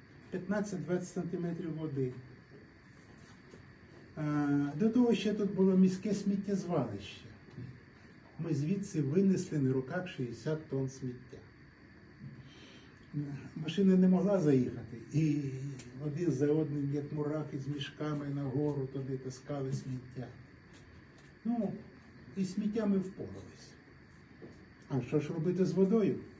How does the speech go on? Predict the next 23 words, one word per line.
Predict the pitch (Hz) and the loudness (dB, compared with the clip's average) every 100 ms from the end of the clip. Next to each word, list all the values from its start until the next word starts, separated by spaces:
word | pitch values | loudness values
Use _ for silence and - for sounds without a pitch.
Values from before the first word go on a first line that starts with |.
| - - | -20 -12
Куди | 151 147 | -2 0
дівати | 151 175 185 196 | 0 2 2 2
воду? | 196 220 208 123 - - - - - - - - - - - - - - - - - - - - - - - | 0 2 0 -2 -8 -18 -20 -20 -20 -20 -20 -20 -20 -20 -20 -20 -20 -20 -20 -20 -20 -20 -20 -20 -20 -20 -10
І | 180 | -6
тут | 185 226 | -2 2
я | 214 | 4
дуже | 190 190 180 | 4 4 4
вдячний | 170 180 - 180 | 6 4 4 -2
місцевій | 156 143 147 - 156 156 | 0 0 0 0 0 0
владі. | 139 139 123 107 98 - - - - - | 0 0 0 -2 -6 -12 -14 -20 -20 -12
Всі | - | -4
влади | 131 135 123 127 151 | 0 0 2 0 0
лають, | 190 131 - - - | -2 -2 -8 -16 -18
а | - 143 | -8 -4
я | - | -4
вдячний | 139 107 113 110 - 110 107 | -4 -4 -6 -6 -8 -12 -12
їм, | 107 - - - - | -12 -14 -16 -18 -16
що | - 160 | -6 -2
вони | 160 175 | -2 -2
до | 160 151 | 0 2
нас | 160 - 160 | 2 0 2
несерйозно | 190 180 170 151 151 160 147 | 4 4 2 4 4 2 0
віднеслись. | 143 139 131 123 - 110 110 - | 0 0 -2 -4 -10 -14 -16 -16